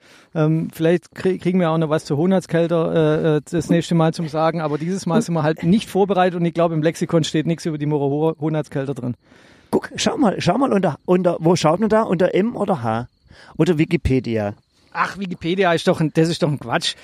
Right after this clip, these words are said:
Speaker 1: Das ist, das hat doch was in dem Buch zu blättern. Ich,
Speaker 2: Scha-,
Speaker 1: ich
Speaker 2: von,
Speaker 1: liebe
Speaker 2: von,
Speaker 1: das.
Speaker 2: schau mal, von wann ist das Buch? Sag mal, von wann das Buch ist. Weil das sieht so ein bisschen vergilbt aus.
Speaker 1: Ach, vergilbt, du bist ein Quatschkopf.
Speaker 2: Weil, weil, ich sag mal so,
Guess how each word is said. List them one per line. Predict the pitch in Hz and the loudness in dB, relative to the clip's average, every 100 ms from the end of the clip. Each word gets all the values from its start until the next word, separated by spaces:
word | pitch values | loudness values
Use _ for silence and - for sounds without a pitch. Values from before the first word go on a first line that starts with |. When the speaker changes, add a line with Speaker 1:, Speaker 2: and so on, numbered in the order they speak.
| - | -10
Speaker 1:
Das | 185 220 | -2 0
ist, | 247 | 2
das | 233 - | 0 0
hat | 240 | 0
doch | 262 | 0
was | 233 226 | 0 0
in | 214 | 0
dem | 202 | 0
Buch | 214 240 - | 2 0 0
zu | 233 | -6
blättern. | 170 160 135 - | -4 -4 -6 -10
Ich, | 180 | -8
Speaker 2:
Scha-, | - | -2
Speaker 1:
ich | 202 233 | 0 0
Speaker 2:
von, | 233 | 2
Speaker 1:
liebe | 311 | 2
Speaker 2:
von, | 269 | 2
Speaker 1:
das. | 185 143 - | 0 -6 -2
Speaker 2:
schau | 254 302 | 0 2
mal, | 320 - - | 0 -2 -2
von | 247 220 | 0 2
wann | 233 254 | 0 0
ist | 262 349 | -6 -4
das | 262 | -6
Buch? | 165 143 120 - | 0 0 -2 -10
Sag | - 233 254 | -2 -2 2
mal, | 254 | 2
von | 254 220 | 2 2
wann | 196 247 | 2 2
das | - | -2
Buch | 202 226 175 | -2 -2 -2
ist. | 120 - - _ _ - - _ _ | -4 -6 -20 _ _ -20 -20 _ _
Weil | 143 175 | 0 2
das | 180 | 2
sieht | 220 214 | 0 -2
so | |
ein | 196 | 0
bisschen | 190 196 | 0 2
vergilbt | 196 - - 214 247 - - | 0 -4 -2 2 2 -2 -2
aus. | 123 123 - - | 0 -2 -4 -2
Speaker 1:
Ach, | 185 208 | -2 -4
vergilbt, | 190 175 190 165 | -12 -8 -8 -8
du | 180 | -12
bist | 180 - | -12 -16
ein | |
Quatschkopf. | - 160 156 220 - | -10 -2 0 0 0
Speaker 2:
Weil, | 196 220 214 | 0 2 0
weil, | 202 | -2
ich | - 196 | -4 0
sag | 202 196 | 0 2
mal | 190 | 0
so, | 202 | 2